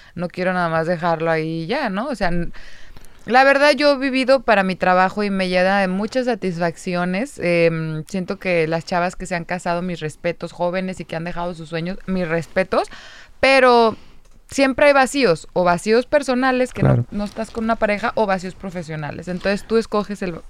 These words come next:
Speaker 1: el, lo que quieres sacrificar.
Speaker 2: Claro, es que cada quien tiene metas, ¿no? Cada quien
Speaker 1: Así
Speaker 2: tiene
Speaker 1: es.
Speaker 2: nuestros planes y hay gente en cual empezamos temprano
Speaker 1: Así es.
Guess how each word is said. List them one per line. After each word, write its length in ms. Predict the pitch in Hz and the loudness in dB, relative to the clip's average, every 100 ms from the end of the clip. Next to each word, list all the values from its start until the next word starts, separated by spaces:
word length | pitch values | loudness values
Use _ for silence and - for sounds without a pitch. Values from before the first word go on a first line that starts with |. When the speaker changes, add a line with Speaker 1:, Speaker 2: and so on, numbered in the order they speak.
| - | -10
Speaker 1:
el, 400 | 156 - - - - | -10 -10 -14 -14 -6
lo 160 | 180 | -6
que 100 | 165 | -6
quieres 280 | 156 180 190 | -6 -6 -4
sacrificar. 500 | 190 165 151 151 147 - - | -4 -4 -8 -10 -12 -12 -6
Speaker 2:
Claro, 260 | - 208 175 | 4 6 8
es 100 | 131 | 8
que 80 | 147 | 6
cada 180 | 156 147 | 6 8
quien 220 | 139 143 | 8 8
tiene 200 | 139 135 | 8 8
metas, 300 | 143 151 110 | 8 6 4
¿no? 160 | 113 110 | 6 6
Cada 160 | 113 | 4
quien 140 | 110 117 | 4 4
Speaker 1:
Así 60 | |
Speaker 2:
tiene 140 | 113 120 | 6 8
Speaker 1:
es. 40 | |
Speaker 2:
nuestros 280 | 120 - 107 | 6 6 2
planes 480 | - 107 107 123 - | 6 6 8 4 4
y 180 | 110 104 | 4 4
hay 100 | 104 | 4
gente 280 | 113 110 123 113 | 4 6 6 6
en 100 | 113 | 6
cual 240 | 113 113 | 8 8
empezamos 460 | 117 - 120 117 120 | 8 6 6 6 6
temprano 480 | 143 139 127 123 160 | 6 8 8 8 4
Speaker 1:
Así 220 | 160 | 0
es. 60 | 156 | -10